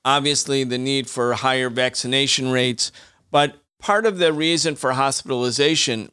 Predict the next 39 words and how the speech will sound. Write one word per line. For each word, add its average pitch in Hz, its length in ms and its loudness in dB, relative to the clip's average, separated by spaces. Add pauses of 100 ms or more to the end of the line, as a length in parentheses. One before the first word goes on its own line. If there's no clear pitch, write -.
and 170 120 2
this 202 220 4
is 160 180 0
what 151 240 0
some 156 220 0
of 131 100 -2
the 131 100 0
covid 147 460 0
denialists 131 720 -2
pick 123 220 -4
up 165 200 0
on, 113 360 -4 (420)
the 147 100 -8
people 190 340 2
who 175 140 2
get 143 220 -2
sickest - 720 0 (100)
from 147 640 -2 (540)
covid, 135 640 0
the 143 80 -4
people 156 280 0
most 147 360 -2
likely 147 640 -2
to 127 180 -6
die 135 360 2
from 135 180 -8
covid, 120 480 -2 (320)
are 143 180 0
those 165 340 4
who 170 120 0
have 156 320 2
other 160 540 2 (240)
health 180 480 0
issues, 165 520 0
either 151 300 -2
because 143 380 -2
they're 131 260 -2
older 139 300 2
people 190 580 0